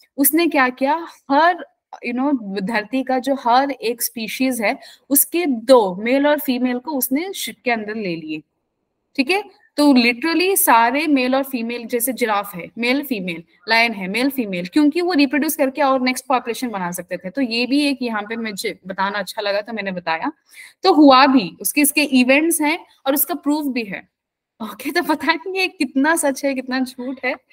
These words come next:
लेकिन है भाई, चीजें तो हुई हैं, ओके, अब भगवान ही जाने,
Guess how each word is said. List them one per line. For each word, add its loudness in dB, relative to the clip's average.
लेकिन -2
है 4
भाई, -6
चीजें 0
तो 4
हुई -4
हैं, -6
ओके, 0
अब 2
भगवान 4
ही 6
जाने, -2